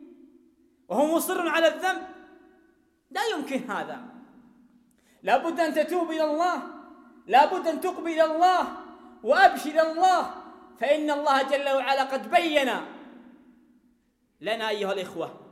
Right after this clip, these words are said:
بعض الأمور التي تجعلنا نتوب إلى الله جل وعلا.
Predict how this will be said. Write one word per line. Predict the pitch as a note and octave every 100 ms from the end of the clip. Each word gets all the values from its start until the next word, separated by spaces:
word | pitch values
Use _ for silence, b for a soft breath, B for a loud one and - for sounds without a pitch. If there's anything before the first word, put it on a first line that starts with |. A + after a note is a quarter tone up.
| - - _ _ _
بعض | G3+ C4+ C#4+
الأمور | D4 D4+ F4 E4+ C4 - - - - -
التي | F3 F3+ G#3+ - F3+
تجعلنا | F3 D#3+ E3 F#3 F3 D#3+ D3+
نتوب | F3+ D#3
إلى | D3 C3+
الله | C#3 C3+
جل | C3 B2+ B2
وعلا. | A#2+ A#2+ A#2+